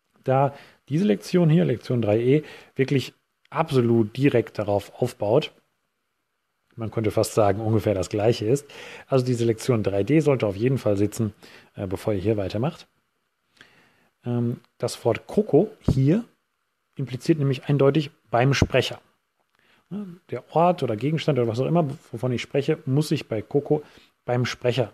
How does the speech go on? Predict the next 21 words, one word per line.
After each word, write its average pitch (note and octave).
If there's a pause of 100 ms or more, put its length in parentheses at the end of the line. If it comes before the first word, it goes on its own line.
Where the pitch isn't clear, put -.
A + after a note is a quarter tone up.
befinden. G2+ (1200)
Soko C4 (180)
im E3+
Gegensatz D#3+
dazu E3 (260)
bezeichnet C3+
etwas C3 (640)
beim A2+ (260)
Hörer G#2+ (1400)
und C3+ (120)
Asoko A#3+
etwas, F#3 (260)
was D3+
von D3
beiden, C#3+
von G#2+
Sprecher -
und E3
Hörer, A2 (240)
entfernt A2+
ist. -